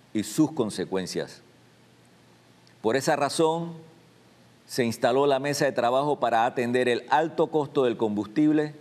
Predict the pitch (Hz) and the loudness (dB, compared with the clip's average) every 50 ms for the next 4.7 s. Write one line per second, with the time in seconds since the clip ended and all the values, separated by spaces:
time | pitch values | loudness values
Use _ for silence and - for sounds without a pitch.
0 | - - - - - - - - _ _ - - - - _ - - 120 113 113 | -20 -20 -20 -20 -20 -20 -20 -20 _ _ -20 -20 -20 -20 _ -4 -2 -2 -2 0
1 | 110 - 143 143 - 151 139 127 123 120 123 127 123 117 113 104 90 107 123 143 | 0 0 0 0 0 0 0 0 0 0 0 0 0 0 0 0 0 0 2 2
2 | 165 156 - - 98 85 71 - - - - - _ _ _ _ _ _ _ _ | 2 0 -2 -4 -6 -6 -6 -10 -18 -20 -20 -20 _ _ _ _ _ _ _ _
3 | - - - 104 101 - - 127 127 120 - 131 113 104 98 - 90 92 98 95 | -8 -4 -2 -2 -2 -2 -2 -2 -2 -2 0 0 0 0 0 0 -2 -4 -4 -2
4 | - 98 90 98 98 - - 104 - 104 101 104 - | -2 0 0 0 -2 -4 -6 -6 -4 -4 -4 -4 -6